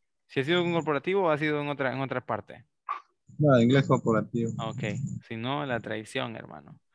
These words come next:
Speaker 2: <laughs>
Speaker 1: Ok, so I have studied, uh, with corporativo for two months. Muy bien, ese sería un muy buen ejemplo. Sí, aquí tenemos have y luego tenemos studied, que sería la forma del pasado participio de este verbo, ya que también es un verbo regular.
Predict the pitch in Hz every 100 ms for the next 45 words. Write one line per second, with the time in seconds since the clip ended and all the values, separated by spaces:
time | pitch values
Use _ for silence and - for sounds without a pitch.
0 | - - 139 - 139 143 143 143 139 127
1 | 143 156 170 175 175 165 - 180 147 139
2 | 139 - 131 123 120 117 120 143 - 156
3 | 170 170 165 170 165 151 143 135 135 120
4 | 107 - - _ - 135 185 214 120 -
5 | - - 117 151 147 151 147 160 135 120
6 | 143 160 135 120 110 107 104 101 120 -
7 | - 110 110 120 123 127 131 - - 143
8 | 151 175 180 - - - - 127 127 123
9 | 123 123 120 113 110 - _ 127 107 104
10 | - 123 110 113 117 113 120 113 113 113
11 | - 113 123 135 135 - - - 127 120
12 | 127 143 151 131 123 135 139 147 139 120
13 | 123 120 127 131 139 160 131 123 123 113
14 | 110 107 110 107 110 -